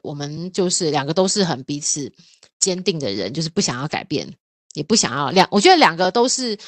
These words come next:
被宠坏的孩子在一起的一对，懂吗？你，你懂我的意思吗？就是我们两个都是被宠坏的小孩，所以没有人愿意去做退，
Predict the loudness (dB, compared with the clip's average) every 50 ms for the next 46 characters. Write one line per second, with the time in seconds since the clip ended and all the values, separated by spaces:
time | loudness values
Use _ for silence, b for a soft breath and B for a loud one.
0 | B B B B B B _ 4 4 4 4 2 -4 -8 -6 -2 0 0 0 0
1 | -2 -4 -6 -6 -6 -6 -6 -8 -10 -8 -6 -4 -4 -4 -4 -6 -6 -8 -10 -12
2 | -16 -16 -14 -14 -16 -12 -6 -4 -4 -4 -4 -6 -10 _ _ _ _ _ _ _
3 | -14 -14 -14 -14 -14 -14 -14 -16 -16 _ _ _ _ _ _ _ _ -14 -12 -8
4 | -4 -4 -2 0 0 0 2 2 0 0 0 -2 -6 -10 -12 -12 -10 -10 -12 -10
5 | -8 -6 -4 -4 -4 -4 -4 -4 -6 -6 -8 -8 -8 -6 -4 -2 0 2 4 4
6 | 4 2 0 0 0 0 0 0 0 -2 0 2 2 2 2 0 -6 -12 -10 -10
7 | -8 -8 -6 -6 -6 -6 -8 -12 -12 -12 -10 -8 -4 -4 -2 0 2 2 2 2
8 | 0 -2 -4 -4 -4 -4 -4 -4 -4 -4 -4 -2 0 0 0 0 2 0 0 0